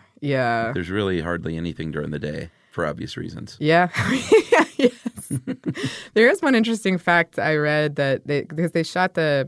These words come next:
Speaker 1: maybe it wasn't two thousand five, maybe it was two thousand nine, a long time ago, when they shot the first short film that this is based on, that scene where they go out on the town,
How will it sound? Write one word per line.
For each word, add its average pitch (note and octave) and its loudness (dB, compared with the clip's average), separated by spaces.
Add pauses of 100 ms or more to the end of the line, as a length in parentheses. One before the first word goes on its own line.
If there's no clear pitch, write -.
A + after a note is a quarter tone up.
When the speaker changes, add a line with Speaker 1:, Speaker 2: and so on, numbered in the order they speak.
(100)
Speaker 1:
maybe C4 -6
it B3+ -6
wasn't D3+ -2
two - -10
thousand A#2 -6
five, - -8
maybe - -8
it - -6
was - -12
two A#2 -10
thousand - -10
nine, - -12
a - -8
long A#3 2
time E3 2
ago, B2+ -2 (300)
when D3+ -8
they D3+ 0
shot D#3 -2
the C#3+ -2
first D3 -2
short D3 -2
film C3 -4
that A2+ -4
this B2 -8
is B2+ -16
based C3+ -2
on, B2 -4
that B2+ -4
scene D#3+ 0
where C#3+ 0
they D3 0
go C3+ 0
out C3 0
on C3 -2
the A2+ -4
town, D#3 -2